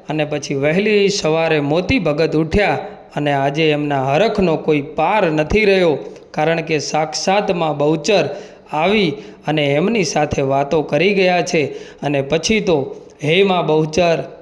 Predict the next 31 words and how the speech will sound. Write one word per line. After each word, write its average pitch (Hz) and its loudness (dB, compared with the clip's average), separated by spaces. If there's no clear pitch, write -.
હે 151 0
માં 175 0
બહુચર, 156 2
ડગલે 202 2
ને 160 0
પગલે, 156 -2
બસ 190 0
મારી 165 2
ત્રિપુરા 185 0
સુંદર 170 0
બહુચરનું 156 0
નામ 160 0
છે." 175 0
અને 147 2
મોતી 147 0
ભગત 165 0
ચાલતા 175 0
ચાલતા 156 0
જઈ 151 2
રહ્યા 202 2
છે. 196 2
એક 208 0
દિવસ 180 2
વીત્યો, 165 0
રાત 156 0
પડી 160 0
એટલે 160 -2
ફરી 196 -2
ત્યાં 170 -2
જ 160 0
આરામ 147 0